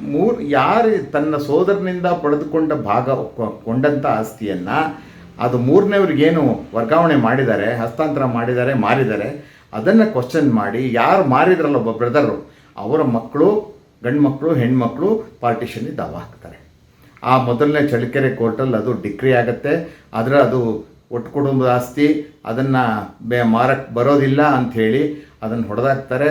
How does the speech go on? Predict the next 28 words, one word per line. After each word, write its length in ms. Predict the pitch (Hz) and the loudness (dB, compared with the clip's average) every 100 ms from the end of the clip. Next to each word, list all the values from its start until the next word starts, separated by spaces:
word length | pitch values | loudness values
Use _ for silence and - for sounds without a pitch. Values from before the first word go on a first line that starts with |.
| 135 | 0
ಎಲ್ರಿಗೂ 440 | 113 123 131 143 | -2 -2 -2 0
ಹಂಚಿಕೆ 360 | 135 120 - 139 | 0 0 -2 -2
ಆಗಬೇಕು 400 | 101 95 95 113 | -2 -4 -8 -8
ಅಂತ 160 | - | -10
ಹೇಳ್ತಾರೆ. 320 | 101 85 95 101 | -12 -12 -8 -4
ಅದ್ರ 140 | 139 | 0
ವಿರುದ್ಧ 360 | 156 151 135 143 160 160 - - _ _ - | 2 2 2 2 2 0 -8 -20 _ _ -4
ಇವರು 460 | 143 151 147 147 | 2 4 4 4
ಯಾರು, 600 | 127 135 135 131 113 - _ _ _ _ _ _ _ _ _ 123 | 2 2 2 0 -4 -10 _ _ _ _ _ _ _ _ _ -12
ಯಾರು 380 | 113 120 117 | -6 -2 -2
ಮಾರದಂಥವ್ರು, 1040 | 101 110 131 127 120 131 135 151 147 - - _ - | 0 0 2 0 0 2 4 2 0 -8 -20 _ -8
ಆ, 360 | 110 101 98 95 | -6 -4 -4 -4
ರೆಗ್ಯುಲರ್ 380 | 113 135 143 | 0 2 4
ಅಪೀಲ್ 280 | 127 - 131 | 2 0 0
ಹಾಕ್ತಾರೆ 380 | 120 120 135 120 | 0 0 -2 -2
ಚಳ್ಳಕೆರೆ 460 | 110 117 113 160 - | -2 -4 -2 -2 -2
ಸೀನಿಯರ್ 300 | 123 127 117 | 0 0 0
ಡಿವಿಷನ್ 320 | 110 120 104 | 0 -2 0
ಕೋರ್ಟಲ್ಲಿ. 640 | 117 110 113 120 143 139 - - - | -2 0 0 0 -2 -4 -10 -20 -6
ಅಲ್ಲಿ 300 | 113 160 170 | 0 4 4
ಅವ್ರ 260 | 120 107 135 | 4 2 0
ಪರ 180 | 131 127 | 0 2
ಆಗುತ್ತೆ. 760 | 127 123 120 - 139 143 143 - _ | 2 2 -2 -4 -4 -4 -6 -16 _
ತೆರಡೆ 360 | 131 135 151 151 | -2 2 2 2
ಕೋರ್ಟ್ 260 | 147 143 131 | -2 -2 -2
ಮಾಡಿದಂಥ 440 | 127 123 127 123 | -2 0 -2 -2
ತೀರ್ಪನ್ನು 520 | 123 127 120 131 127 | -4 -4 -6 -4 -2
ಅದು, 300 | 151 127 143 | 0 0 -2